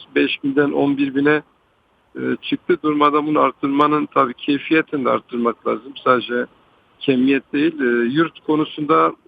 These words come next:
sıkıntılarımız vardı. Şu anda iki bin kişilik yurdumuz bitmek üzere bu yıl sonunda K Y K yurdu. Özel firmalar bayağı yapmaya başladılar. Çünkü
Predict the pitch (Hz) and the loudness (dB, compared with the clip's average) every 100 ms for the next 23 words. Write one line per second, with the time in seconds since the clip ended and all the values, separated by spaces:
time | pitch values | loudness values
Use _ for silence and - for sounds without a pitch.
0 | _ - 160 - 156 160 147 165 151 151 | _ -10 -8 0 0 0 2 2 2 -6
1 | - 151 151 - 165 160 - - 165 165 | -10 -10 -10 -12 -10 -8 -10 -8 -8 -4
2 | 151 151 160 151 - 143 156 151 - 123 | -2 0 0 -2 -8 -8 -2 -2 -2 -4
3 | 120 117 123 123 - 127 123 135 185 - | -2 -2 -2 -2 -2 -8 -2 0 0 0
4 | 131 123 - 123 117 120 135 185 - _ | -2 -2 -2 -4 -2 -4 -2 -4 -6 _
5 | _ _ _ - 139 131 151 143 143 139 | _ _ _ -2 -2 2 0 -2 -2 0
6 | 139 139 120 - 127 127 120 117 117 - | 2 2 -2 -10 -4 0 0 0 -4 -6
7 | 120 117 113 - 127 127 180 156 - 127 | -10 -6 -8 -6 -6 0 0 -2 -10 -12
8 | _ 147 | _ -14